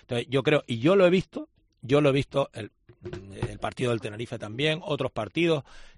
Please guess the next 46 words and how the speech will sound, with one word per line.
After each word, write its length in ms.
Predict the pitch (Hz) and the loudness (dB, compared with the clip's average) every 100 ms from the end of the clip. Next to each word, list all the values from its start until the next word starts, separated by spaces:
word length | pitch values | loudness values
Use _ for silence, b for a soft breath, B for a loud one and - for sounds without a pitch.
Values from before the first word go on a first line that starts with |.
| - | -4
que 120 | 135 | 0
he 40 | 127 | 2
visto, 440 | 151 - 170 - - | 0 0 -2 -2 -6
y 120 | 123 | -4
yo 140 | 135 | -2
creo 200 | 139 127 - | 0 -2 -2
que 160 | 127 | -4
resta 420 | 117 165 190 143 127 | 0 2 2 0 0
más 220 | 131 110 | -2 -6
así, 320 | - 185 320 _ - - _ _ _ | -6 -8 -8 _ -20 -20 _ _ _
y, 160 | 135 139 | 2 4
y, 100 | 139 - | 2 0
y 840 | 120 120 117 113 110 107 104 104 | -2 -2 -2 -4 -4 -2 -2 -4
creo 180 | - 151 | 2 2
que 80 | 131 | 2
el 40 | |
motivo 360 | 123 127 151 170 | 0 2 2 2
es 60 | 117 | 0
ese, 320 | 127 98 87 _ | -4 -6 -12 _
que 140 | 104 | -12
se 140 | - 104 | -8 -6
le 80 | 117 | -2
ha 20 | |
dado 300 | 143 185 - | 0 0 -2
demasiada, 880 | 127 143 123 - 151 156 160 147 - b b b | 2 2 2 0 4 4 4 0 -4 b b b
eh, 180 | 139 139 | -2 0
responsabilidad, 800 | 131 117 127 147 139 170 202 185 | 0 -2 0 0 2 4 4 4
es 80 | |
como, 400 | - 127 127 127 - | 0 -4 -4 -4 -6
"Échate, 520 | 165 180 170 165 165 156 | -8 -6 -8 -8 -8 -6
tú 80 | |
eres 140 | 151 123 | -6 -6
una 160 | 139 135 | -6 -8
estrella, 560 | - 202 214 202 208 b b b | -6 -6 -4 -4 -6 b b b
eh, 720 | - 131 127 127 120 117 120 | -4 -2 0 0 0 0 -2
échate 520 | 135 139 131 131 123 123 | -4 -4 -4 -4 -4 -4
el 80 | |
equipo 340 | 123 143 139 131 | -4 -6 -2 -2
a 280 | 123 117 113 | -2 -4 -6
las 140 | 110 | -8
espaldas, 480 | 123 - 185 180 185 | -6 -2 -2 -2 -4
que 300 | - 120 117 | -8 -8 -8
nosotros 320 | 113 123 127 | -8 -10 -12
confiamos 520 | - 120 123 131 131 117 | -10 -12 -6 -6 -6 -10
en 120 | 117 | -10
ti, 320 | - 180 185 | -6 -4 -4